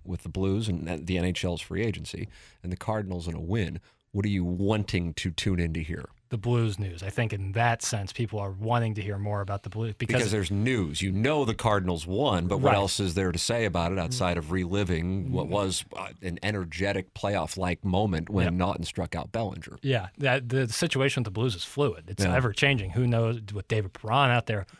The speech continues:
Speaker 2: who knows what's gonna
Speaker 1: I mean,
Speaker 2: happen?
Speaker 1: the next, the next twenty-four hours is gonna be significant.
Speaker 2: Yeah, it's gonna be
Speaker 1: Period.
Speaker 2: huge.
Speaker 1: And there's, there's nothing else to it.
Speaker 2: Right. So I think that the, the focus more is on the Blues. I feel like the ex-, excitement, though, is pretty evenly split in a sense.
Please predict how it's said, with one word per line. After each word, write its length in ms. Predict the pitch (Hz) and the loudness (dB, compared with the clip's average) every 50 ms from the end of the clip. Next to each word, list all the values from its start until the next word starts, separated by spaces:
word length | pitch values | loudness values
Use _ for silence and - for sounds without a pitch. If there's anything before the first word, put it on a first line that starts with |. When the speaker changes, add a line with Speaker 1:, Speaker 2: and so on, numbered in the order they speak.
| _ - | _ 0
Speaker 2:
who 120 | 139 139 | 2 4
knows 220 | 127 123 127 131 117 | 4 6 4 4 2
what's 120 | 110 - | 0 0
gonna 140 | - 120 123 | 2 2 2
Speaker 1:
I 20 | 127 | 4
mean, 60 | 131 | 6
Speaker 2:
happen? 120 | 120 117 165 | 6 6 4
Speaker 1:
the 20 | 170 | 4
next, 140 | 104 98 101 | 2 2 2
the 100 | 131 131 | 2 2
next 180 | 143 135 - - | 2 2 2 2
twenty-four 380 | - 120 107 95 - 92 95 | 2 2 4 4 4 2 4
hours 300 | 95 92 87 85 85 82 | 4 4 4 2 2 0
is 60 | 82 | 0
gonna 100 | 92 87 | 0 0
be 120 | 78 85 82 | 0 0 -2
significant. 600 | - - 82 85 90 90 - 90 - - - - - | -4 -4 -2 -2 -2 0 0 -2 -4 -6 -8 -8 -4
Speaker 2:
Yeah, 180 | 151 190 - - - | -4 -4 -4 -4 -6
it's 160 | 123 120 - | -4 0 2
gonna 80 | 131 123 | 4 4
be 60 | 117 | 4
Speaker 1:
Period. 140 | 104 85 71 | 4 2 2
Speaker 2:
huge. 60 | 76 - | 2 2
Speaker 1:
And 100 | 92 101 | 2 2
there's, 220 | 101 95 85 85 | 2 2 2 2
there's 180 | 98 98 95 90 | 2 0 0 2
nothing 380 | 104 98 92 85 - 87 85 87 | 2 2 2 2 0 0 0 -2
else 200 | 82 78 82 - | -4 -4 -6 -6
to 180 | - - 101 - | -4 -4 -4 -4
it. 100 | - - _ - | -6 -12 _ -8
Speaker 2:
Right. 300 | 117 123 113 101 95 - | -6 -6 -6 -6 -4 -2
So 100 | - 131 | 0 0
I 80 | 131 | 0
think 340 | 127 - 170 160 131 - - | 0 2 0 0 0 -2 -4
that 240 | 135 127 117 - - | -4 -4 -4 -2 -2
the, 280 | 120 110 107 104 107 - - | -2 -2 -2 -4 -6 -8 -8
the 80 | 117 113 | -10 -10
focus 560 | - - - 180 180 180 170 - 143 - - | -10 -2 2 2 4 4 4 2 0 2 2
more 220 | 127 123 120 113 | 2 4 4 2
is 80 | 110 110 | 2 2
on 160 | 113 110 104 | 2 0 0
the 60 | 101 | -2
Blues. 440 | 92 - 113 120 120 113 107 101 98 | -4 -2 0 0 2 2 0 0 -2
I 60 | 101 | -4
feel 160 | - - 131 | -2 0 0
like 100 | 120 110 | 0 0
the 120 | - 117 104 | 0 -2 -6
ex-, 120 | - - - - - | -6 -8 -12 -10 -8
excitement, 580 | 131 - - - - 147 143 151 120 110 104 - | -4 -2 0 2 2 2 2 0 -2 -4 -4 -2
though, 180 | 117 104 101 | -2 -2 -2
is 120 | 95 92 - | -4 -6 -6
pretty 460 | - - 117 107 101 98 98 90 - _ _ _ _ | -6 -4 -4 -4 -4 -6 -8 -10 -12 _ _ _ _
evenly 380 | - 160 139 123 117 104 98 | 0 0 2 2 0 0 -2
split 420 | 92 - - - - 123 113 104 - | -4 -4 -6 -4 -4 -4 -4 -4 -6
in 80 | 101 92 | -8 -12
a 40 | 87 | -12
sense. 460 | - - 101 92 80 85 - - | -10 -10 -10 -12 -12 -16 -18 -20